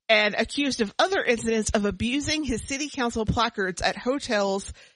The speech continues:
and other standing only zones. Now, for those of you who've never been to New York City, don't, like, parking is a nightmare.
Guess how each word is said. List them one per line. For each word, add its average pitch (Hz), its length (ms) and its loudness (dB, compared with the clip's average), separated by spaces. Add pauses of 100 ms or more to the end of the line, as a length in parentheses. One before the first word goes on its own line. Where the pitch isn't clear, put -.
and 220 180 4
other 233 320 4
standing 220 580 0
only 175 380 -2
zones. 165 480 -4 (380)
Now, 226 300 2
for - 140 -2
those 277 260 2
of 320 120 -4
you 294 140 -2
who've 240 180 -4
never 180 240 0
been 226 220 2
to 285 100 0
New 269 80 2
York 262 300 0
City, 226 400 -2
don't, 190 240 0 (400)
like, 208 280 2 (680)
parking 302 640 4
is 220 440 2
a 202 180 2
nightmare. 202 720 0